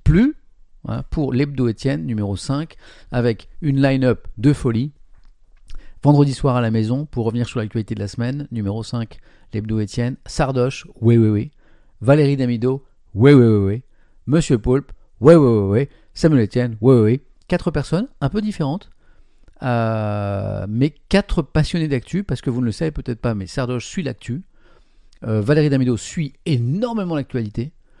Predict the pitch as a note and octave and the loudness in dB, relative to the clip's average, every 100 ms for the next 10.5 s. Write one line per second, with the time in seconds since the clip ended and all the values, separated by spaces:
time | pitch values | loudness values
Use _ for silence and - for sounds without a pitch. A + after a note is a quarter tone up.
0 | _ _ - C#3 D#3+ - B2 A2 G#2 - | _ _ -2 0 0 -2 -2 0 0 0
1 | C#3+ D3 A#2 G2 F#2+ A2 - - - - | 0 2 2 0 -2 -6 -8 -12 -12 2
2 | - - - - C6+ - - - - - | 2 2 -4 -10 -10 -12 -18 -20 -20 -20
3 | - - - _ - D3+ C3 A#2 G2+ C3 | -20 -20 -20 _ 0 2 4 4 2 -2
4 | - - - - - - G#2+ A2+ - - | -8 -12 -14 -14 -12 -8 -6 -6 -8 -10
5 | - C#3 C3 B2 - G#2+ F#2 G2+ G#2 G2+ | -10 -6 -2 -2 -2 -4 -4 -4 -4 -4
6 | G#2 G2 F#2+ F#2 F#2+ G2 - F2+ F2 - | -4 -4 -6 -8 -10 -10 -12 -12 -12 -14
7 | - A2+ - C3 A#2 A#2+ G#2+ F#2 G#2+ - | -10 -10 -8 -8 -8 -6 -6 -6 -8 -12
8 | - - - B3+ B3+ A#3 G#3+ G3 - D3+ | -18 -6 -2 -2 0 0 -2 -4 -4 -4
9 | A2 - - - C3 C4+ - C#3 - C3+ | -6 -12 -18 -4 -2 -2 -6 -8 -6 -6
10 | A#2+ A2 - F3+ | -6 -8 -6 -4